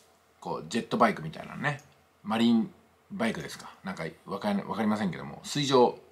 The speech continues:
バイクみたいなのがある人はそれでビューッと進むんでしょうね。で、素晴らしい機材、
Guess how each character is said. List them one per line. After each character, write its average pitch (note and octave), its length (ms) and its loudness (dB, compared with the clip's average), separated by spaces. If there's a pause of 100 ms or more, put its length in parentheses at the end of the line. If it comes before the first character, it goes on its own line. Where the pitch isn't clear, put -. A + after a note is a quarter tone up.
(180)
バ A2+ 140 4
イ - 80 -2
ク D#2+ 80 -8
み D2+ 80 -8
た E2 100 -12
い - 60 -14
な - 40 -18
の - 140 -20
が - 120 -16 (580)
あ G2+ 100 2
る G2 80 -2
人 - 160 -2
は D#2 80 0
そ G2+ 120 -4
れ F#2+ 40 -2
で G2 60 0
ビ - 160 -4
ュ - 20 4
ー B2+ 200 2
ッ B2 40 -4
と - 80 -10
進 - 200 -6
む A#2+ 40 2
ん A2 60 2
で E2+ 60 -2
し - 60 -8
ょ F2+ 60 -10
う D#2+ 60 -8
ね。 - 200 -6 (2000)
で、 B2 100 0
素 C#3 160 -2
晴 E3+ 60 10
ら F#3+ 100 8
し F#3+ 180 4
い G#2 60 -4
機 B2 120 0
材、 G#2+ 240 2